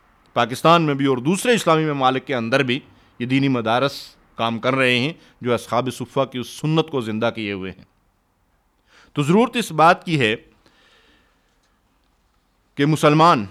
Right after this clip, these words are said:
انفرادی اور اجتماعی طور پر دین کے اس پیغام کو دوسروں تک پہنچائیں اور دعوت کا یہ کام کریں۔ اس کام کے کرنے کے لیے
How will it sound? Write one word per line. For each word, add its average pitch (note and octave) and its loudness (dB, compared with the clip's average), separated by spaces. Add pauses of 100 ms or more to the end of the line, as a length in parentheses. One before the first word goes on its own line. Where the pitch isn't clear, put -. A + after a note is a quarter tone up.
(560)
انفرادی C#3 0
اور D3 2
اجتماعی C3 0
طور A#2+ -4
پر A#2+ -4 (1700)
دین F#3+ 2
کے G#3+ 2
اس F3 -4
پیغام D3+ 4
کو G3 0
دوسروں D3+ -2
تک F3 -6
پہنچائیں D3 0 (420)
اور C#3 -6
دعوت C3+ 2
کا D3 -2
یہ B2 -2
کام G#2 -4
کریں۔ F2 -12 (580)
اس - -16
کام D#3 2
کے E3 -4
کرنے E3 -6
کے D#3+ -10
لیے D#3 -6